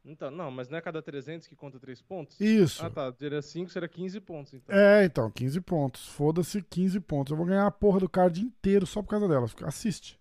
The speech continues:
Speaker 2: assiste.
Speaker 1: <laughs>
Speaker 2: Quinze pontos.
Speaker 1: É,
Speaker 2: Bora. E você?
Speaker 1: eu vou,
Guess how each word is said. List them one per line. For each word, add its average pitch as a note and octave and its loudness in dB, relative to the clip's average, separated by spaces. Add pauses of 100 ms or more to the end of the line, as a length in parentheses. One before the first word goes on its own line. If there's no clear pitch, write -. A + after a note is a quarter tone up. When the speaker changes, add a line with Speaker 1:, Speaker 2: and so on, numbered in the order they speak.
(120)
Speaker 2:
assiste. - -8 (340)
Speaker 1:
<laughs> - -18 (600)
Speaker 2:
Quinze E3 -2
pontos. - -12 (300)
Speaker 1:
É, - -8
Speaker 2:
Bora. A2+ -2
E D3+ 2
você? F3+ 4
Speaker 1:
eu G#2+ -6
vou, A2 -8